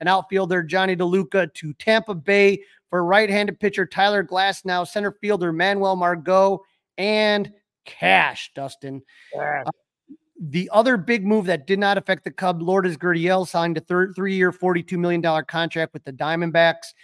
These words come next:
Speaker 1: You remember Gurriel, who looks like one of those, uh, what would, little elf things with the big giant hair? Uh, he was a big part of the Diamondbacks run. Uh,
Speaker 2: A
Speaker 1: the troll?
Speaker 2: troll?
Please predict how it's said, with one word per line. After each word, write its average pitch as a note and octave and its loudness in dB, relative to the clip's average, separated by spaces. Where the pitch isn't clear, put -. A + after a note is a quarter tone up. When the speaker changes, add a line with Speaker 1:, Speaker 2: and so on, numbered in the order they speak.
Speaker 1:
You E3 -2
remember F3 0
Gurriel, E3+ 2
who D3+ -4
looks E3+ -4
like E3 -6
one E3 -2
of D#3 -4
those, D#3+ -2
uh, D3 -2
what D#3 -6
would, D#3+ -6
little E3+ -6
elf E3 0
things F3+ -2
with D3 -10
the D3+ -16
big D#3 -6
giant D#3 -4
hair? E3+ -2
Uh, D#3 2
he F3 0
was F3 2
a E3 -2
big F3 -2
part E3+ 2
of D3 -8
the D#3 -8
Diamondbacks D#3+ 0
run. D#3+ -2
Uh, G3 0
Speaker 2:
A D#3 -6
Speaker 1:
the E3 0
troll? B3+ 6
Speaker 2:
troll? B3 -8